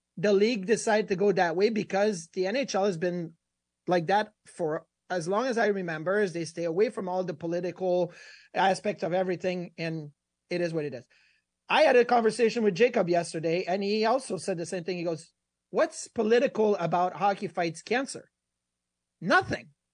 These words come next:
Cancer affects everything. Everything should not be political. But again, like, if you have to say,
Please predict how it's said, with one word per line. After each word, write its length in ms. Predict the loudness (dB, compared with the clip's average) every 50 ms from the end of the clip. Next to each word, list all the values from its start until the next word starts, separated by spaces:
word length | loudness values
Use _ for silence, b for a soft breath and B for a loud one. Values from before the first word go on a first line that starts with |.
| _ _ _ _ _ _ _ _ _ _ _
Cancer 420 | 0 0 2 2 -2 0 2 2 2
affects 500 | 2 2 0 2 2 2 0 0 -2 -2
everything. 400 | 0 0 0 0 -2 -2 -2 0
Everything 540 | 2 2 2 4 4 2 2 2 0 -4 -6
should 300 | -4 -2 0 0 0 2
not 260 | 2 2 2 2 2
be 120 | 0 0
political. 520 | 0 2 2 4 4 2 2 2 2 2 4
But 240 | 4 2 2 2
again, 300 | 0 0 2 2 2 4
like, 180 | 2 2 2 2
if 140 | 0 0 0
you 80 | 2
have 240 | 2 2 2 2 0
to 120 | -2 -4 -2
say, 360 | 0 2 4 4 4 2